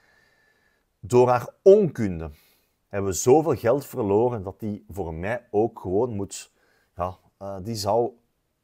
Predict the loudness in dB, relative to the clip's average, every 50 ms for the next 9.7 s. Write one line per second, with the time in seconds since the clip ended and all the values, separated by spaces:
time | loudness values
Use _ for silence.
0 | _ _ _ _ _ _ _ _ _ _ -6 -6 -6 -4 -4 -8 -6 -8 -10 -10
1 | -12 -14 -14 -14 -12 -12 -12 -12 -10 -10 -10 -10 -12 -16 -18 _ _ _ _ _
2 | _ _ _ _ _ _ _ _ _ _ _ _ _ _ _ _ _ _ _ _
3 | _ _ _ _ _ -6 -4 -2 -2 -4 -6 -10 -16 -14 -6 -4 -2 -2 -2 -4
4 | -6 -8 -6 -2 -2 -2 -2 -2 -4 -8 -10 -16 _ -8 -6 -6 -6 -6 -6 -10
5 | -8 -8 -8 -8 -8 -10 -12 -16 _ _ _ _ _ _ _ _ _ _ _ _
6 | _ _ -18 -14 -10 -10 -10 -6 -2 -2 -2 -2 -2 -6 -8 -6 -6 -4 -4 -6
7 | -8 -12 -16 _ _ _ _ _ _ _ _ _ _ _ _ _ -14 -10 -10 -8
8 | -8 -6 -6 -6 -6 -6 -6 -8 -8 -10 -12 -12 -12 -12 -12 -12 -16 -14 -14 -14
9 | -12 -8 -4 -2 -2 -2 -2 -4 -10 _ -12 -12 -12 -12